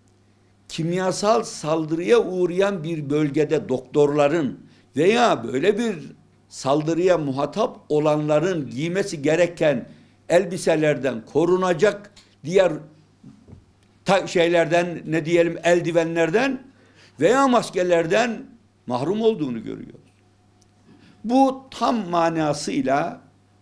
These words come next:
alçakça ve haince yapılan bir saldırıdır.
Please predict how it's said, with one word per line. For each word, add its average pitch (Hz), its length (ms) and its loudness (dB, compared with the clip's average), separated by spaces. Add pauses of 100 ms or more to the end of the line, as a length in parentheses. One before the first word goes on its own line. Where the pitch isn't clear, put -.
(400)
alçakça 214 1000 0 (1300)
ve 151 60 2
haince 156 720 0
yapılan 143 680 0 (400)
bir 143 220 2
saldırıdır. 123 760 -6